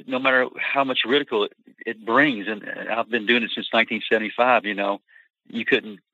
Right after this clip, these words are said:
call me anything that someone else hasn't called me already. But I tell it because it's,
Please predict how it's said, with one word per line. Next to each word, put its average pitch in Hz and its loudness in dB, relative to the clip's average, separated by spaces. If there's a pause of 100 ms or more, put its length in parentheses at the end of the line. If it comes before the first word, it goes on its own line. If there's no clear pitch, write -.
(120)
call 131 4
me 107 -6
anything 120 0
that 104 0 (100)
someone 117 0
else 113 4
hasn't 110 2
called 113 2
me 107 -2
already. 101 2 (880)
But 113 2
I 110 0 (120)
tell 143 4
it 113 -2
because 117 -4
it's, 117 -8